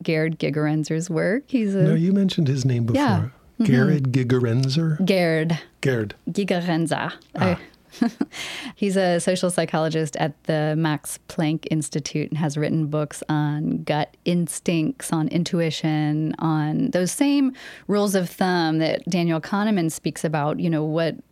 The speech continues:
Speaker 1: lead us in a direction of poor decision-making.
Speaker 2: Hmm.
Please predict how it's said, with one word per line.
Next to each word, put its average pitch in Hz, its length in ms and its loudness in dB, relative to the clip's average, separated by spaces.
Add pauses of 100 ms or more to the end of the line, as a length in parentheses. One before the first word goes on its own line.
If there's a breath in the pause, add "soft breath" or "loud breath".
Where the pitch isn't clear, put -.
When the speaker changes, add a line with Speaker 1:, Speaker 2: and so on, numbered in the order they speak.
Speaker 1:
lead 180 280 2
us 175 300 -2
in 175 180 0
a 165 60 2
direction 160 640 0
of 147 320 -2
poor 156 260 -2
decision-making. 143 1120 0
Speaker 2:
Hmm. 92 140 0